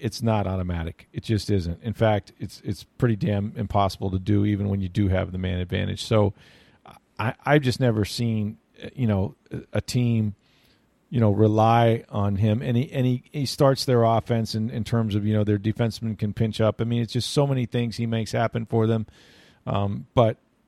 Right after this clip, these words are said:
it's difficult, man. I mean, d-, don't you think, too,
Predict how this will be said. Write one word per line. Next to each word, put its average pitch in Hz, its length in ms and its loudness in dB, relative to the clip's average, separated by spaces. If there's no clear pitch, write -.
it's 123 220 -6
difficult, 139 520 0
man. 110 280 0
I 123 60 -4
mean, 143 160 -2
d-, 160 260 2
don't 220 240 4
you 262 80 0
think, 196 260 -2
too, 143 340 2